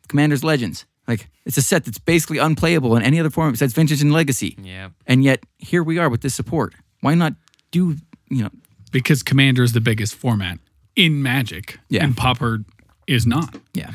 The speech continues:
Speaker 3: I thi-, I think that's what watsy probably leans on. They have people watching all of these formats and these avenues and these play styles. They know.
Speaker 1: To be
Speaker 3: I don't wanna
Speaker 1: fair.
Speaker 3: call Pauper a dead format
Speaker 1: Right.
Speaker 3: 'cause it's not,
Speaker 1: It
Speaker 3: but
Speaker 1: did,
Speaker 3: it's
Speaker 1: no.
Speaker 3: not gonna sell the same way
Speaker 2: I think
Speaker 1: Right.
Speaker 3: as
Speaker 1: To be fair, if, if I may,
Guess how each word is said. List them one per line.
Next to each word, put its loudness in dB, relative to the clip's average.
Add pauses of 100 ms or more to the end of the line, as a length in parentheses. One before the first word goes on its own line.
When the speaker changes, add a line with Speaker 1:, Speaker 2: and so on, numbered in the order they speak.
(200)
Speaker 3:
I 2
thi-, -2
I 2
think 2
that's 0
what -2
watsy -2
probably 0
leans -2
on. -10
They -2
have -2
people -2
watching 0
all 0
of 2
these 2
formats 0
and -2
these -4
avenues -2
and -6
these -8
play -4
styles. -6
They 4
know. 4 (120)
Speaker 1:
To 2
be 4
Speaker 3:
I 2
don't 2
wanna 2
Speaker 1:
fair. -2
Speaker 3:
call 0
Pauper 2
a 2
dead 0
format 2
Speaker 1:
Right. 2
Speaker 3:
'cause -6
it's -6
not, 0
Speaker 1:
It 0
Speaker 3:
but 0
Speaker 1:
did, 2
Speaker 3:
it's -4
Speaker 1:
no. 2
Speaker 3:
not 2
gonna 2
sell 0
the -2
same -2
way -4
Speaker 2:
I -2
think -2
Speaker 1:
Right. -8
Speaker 3:
as 0
Speaker 1:
To 4
be 2
fair, 0 (160)
if, 0
if 0
I 0
may, -4